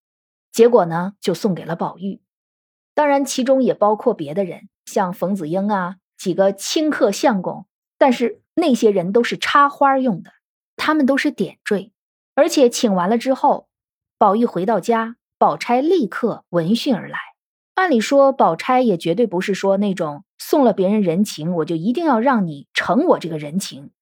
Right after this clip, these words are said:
我要再提一遍，说你别忘了啊，这些好东西是我们家给你的。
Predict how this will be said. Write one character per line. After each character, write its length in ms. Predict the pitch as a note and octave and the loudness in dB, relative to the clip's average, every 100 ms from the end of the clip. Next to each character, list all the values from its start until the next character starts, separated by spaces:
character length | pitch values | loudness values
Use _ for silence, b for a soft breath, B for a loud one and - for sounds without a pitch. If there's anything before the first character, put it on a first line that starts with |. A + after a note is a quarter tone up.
| _ b | _ b
我 100 | - | 0
要 120 | F#3+ A3+ | 2 2
再 180 | D#4+ | 2
提 240 | A3 - - | 0 -4 -2
一 160 | A#3+ | -2
遍， 320 | G3+ F3+ D3+ - | 0 -4 -6 -12
说 320 | - G3+ F#3+ | 0 2 2
你 120 | G3+ E3+ | -2 -2
别 140 | E3+ | 0
忘 220 | A#3+ C#4 | 2 2
了 140 | F3 F3+ | 0 -4
啊， 140 | E3+ | -4
这 120 | F#3+ A#3+ | -2 0
些 140 | A#3+ | -2
好 180 | - F#3 | -2 -4
东 200 | F#3 G#3+ | -2 -4
西 300 | A3+ F3+ - b b | -2 -4 -6 b b
是 340 | - - A3 F3 | -6 0 2 2
我 120 | F3+ D3+ | 0 -2
们 120 | D#3+ | 0
家 220 | B3 C4 | 2 0
给 180 | B3+ F#3 | 0 -2
你 160 | F#3+ - | -2 -4
的。 200 | C3+ | -12